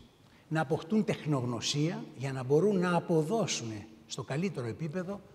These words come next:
το έργο το οποίο έχουν αναλάβει. Και το οποίο εν τέλει που οδεύει;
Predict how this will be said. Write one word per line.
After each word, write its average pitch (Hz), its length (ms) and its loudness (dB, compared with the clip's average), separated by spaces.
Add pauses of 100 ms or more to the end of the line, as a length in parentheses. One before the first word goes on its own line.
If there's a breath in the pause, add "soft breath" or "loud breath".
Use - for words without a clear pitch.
(180 soft breath)
το 160 80 0
έργο 175 200 2
το 143 80 -4
οποίο 135 140 -2
έχουν 165 220 -4
αναλάβει. 156 420 -4 (800 loud breath)
Και 170 120 2
το 170 120 8
οποίο 220 260 8
εν 190 160 4
τέλει 226 260 6
που 220 200 4
οδεύει; 160 520 2